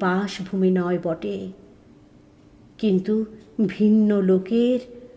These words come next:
রহস্যময় অশরীরী প্রাণীদের রাজ্য।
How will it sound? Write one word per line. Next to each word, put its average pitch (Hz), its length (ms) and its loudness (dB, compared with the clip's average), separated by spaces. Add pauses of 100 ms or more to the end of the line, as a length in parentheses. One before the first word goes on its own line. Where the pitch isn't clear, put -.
(180)
রহস্যময় 196 1200 0
অশরীরী 240 920 0 (460)
প্রাণীদের 190 640 0
রাজ্য। 180 580 -4